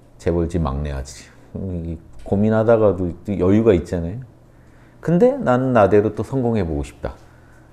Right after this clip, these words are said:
난 이미 재벌집 아들이지만 내가 하고 싶은 데서 또 내가 뛰어들어서 밑바닥부터 한번 올라가 보고 싶다." 이런 느낌으로 지금 공부를 하셔야 돼요. "난 이미 부처라는", 근데 그게 실감나게 자각이 안 오면 안 돼요.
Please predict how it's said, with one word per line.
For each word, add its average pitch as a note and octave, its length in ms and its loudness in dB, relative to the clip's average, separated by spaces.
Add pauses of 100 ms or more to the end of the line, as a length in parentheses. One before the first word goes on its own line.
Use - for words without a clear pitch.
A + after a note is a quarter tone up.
(180)
난 F#2 220 -2
이미 F#2+ 200 0
재벌집 E2 540 -2
아들이지만 D2 800 -4 (1040)
내가 E2+ 340 -4
하고 B2 200 -6
싶은 - 320 -8
데서 F2+ 240 -4
또 A#2 180 -6
내가 F2 320 2
뛰어들어서 G2+ 540 0
밑바닥부터 F#2+ 720 -2
한번 F2+ 140 -4
올라가 E2+ 320 2
보고 D#2 180 -4
싶다." - 320 -14 (580)
이런 A#2+ 380 0
느낌으로 D#2 680 -4 (220)
지금 B1+ 420 -10
공부를 C#2+ 400 -6
하셔야 - 280 -10
돼요. - 180 -20
"난 F2 240 -4
이미 F2 180 -2
부처라는", E2 600 -6
근데 F2 340 -4 (400)
그게 A2 240 0
실감나게 B2 580 2
자각이 E2 460 0
안 D2+ 180 -2
오면 D2+ 180 -4
안 A#1+ 200 -8
돼요. - 160 -14